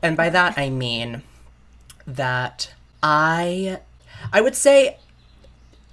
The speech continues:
I, I just watched the first one, and I, and I have other points.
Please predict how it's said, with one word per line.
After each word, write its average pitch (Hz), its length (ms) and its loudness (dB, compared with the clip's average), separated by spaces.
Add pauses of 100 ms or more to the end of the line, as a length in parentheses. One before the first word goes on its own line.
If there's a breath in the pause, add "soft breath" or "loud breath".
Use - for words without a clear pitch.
(100)
I, 190 160 8
I 180 100 6
just 180 200 0
watched 185 180 0
the 156 60 -2
first 123 260 -2
one, 95 160 -6
and 127 140 -6
I, 127 240 -2
and 127 140 -2
I 123 40 -4
have 123 140 -2
other 110 160 -4
points. - 580 -8